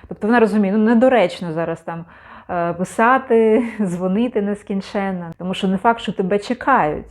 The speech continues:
Це от контейнерування, так, більш зріло.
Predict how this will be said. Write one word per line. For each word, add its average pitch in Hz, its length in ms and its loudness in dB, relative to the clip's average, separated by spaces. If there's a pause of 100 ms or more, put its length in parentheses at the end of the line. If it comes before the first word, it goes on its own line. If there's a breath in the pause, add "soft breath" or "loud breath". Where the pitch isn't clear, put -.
(140)
Це 339 220 0
от 254 220 4
контейнерування, 226 920 0
так, 160 180 -8
більш 208 320 -2
зріло. 185 640 -2